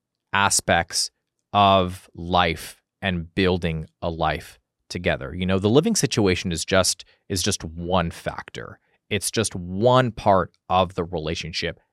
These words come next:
dynamic, and it's important to consider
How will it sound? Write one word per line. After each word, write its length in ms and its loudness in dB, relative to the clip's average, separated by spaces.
dynamic, 480 -4
and 100 -4
it's 140 -8
important 680 -2
to 140 -4
consider 800 0